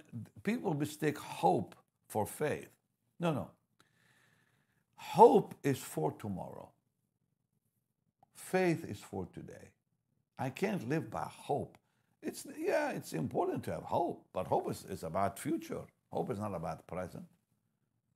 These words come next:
And sometimes we need something now, not tomorrow. You need it immediately. And then, bang,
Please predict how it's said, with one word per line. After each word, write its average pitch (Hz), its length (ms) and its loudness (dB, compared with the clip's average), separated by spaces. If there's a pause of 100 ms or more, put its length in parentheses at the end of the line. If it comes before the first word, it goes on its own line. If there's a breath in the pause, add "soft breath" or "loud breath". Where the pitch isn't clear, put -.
(440)
And 95 100 -6
sometimes 156 540 0
we 127 100 -2
need 165 180 -2
something 104 400 -2 (440)
now, 123 540 4
not 127 240 0
tomorrow. 120 420 0
You 95 160 -2
need 131 180 -4
it 98 140 -2
immediately. 98 840 -2 (340)
And 82 180 -8
then, 120 340 0 (120)
bang, 120 520 -2